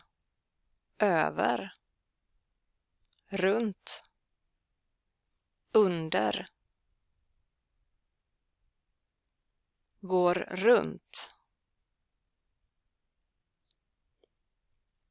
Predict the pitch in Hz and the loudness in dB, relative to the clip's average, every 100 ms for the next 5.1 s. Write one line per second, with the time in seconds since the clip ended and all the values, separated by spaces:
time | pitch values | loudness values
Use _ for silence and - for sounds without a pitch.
0 | _ - 214 247 247 185 175 185 185 170 | _ 0 2 4 2 2 4 6 4 6
1 | 156 160 165 - 262 233 - - - 190 | 4 4 -4 -2 0 0 -2 -4 -6 -12
2 | _ _ _ _ _ _ _ _ - 247 | _ _ _ _ _ _ _ _ -2 0
3 | 269 254 233 233 - 233 262 - - - | 2 2 2 2 2 0 4 4 4 0
4 | 196 - - 175 185 - - 170 160 170 | -6 -14 -8 -4 -4 -4 -2 2 2 -2